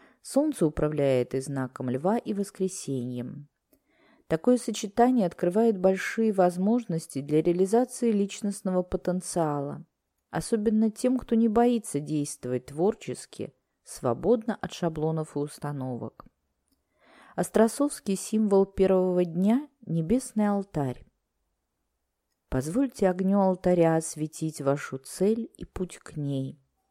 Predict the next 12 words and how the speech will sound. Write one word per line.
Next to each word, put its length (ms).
Хорошенько 600
рассмотрите 840
цель, 580
примите 520
её 240
в 80
свою 340
душу, 640
и 100
там, 600
внутри 380
себя, 400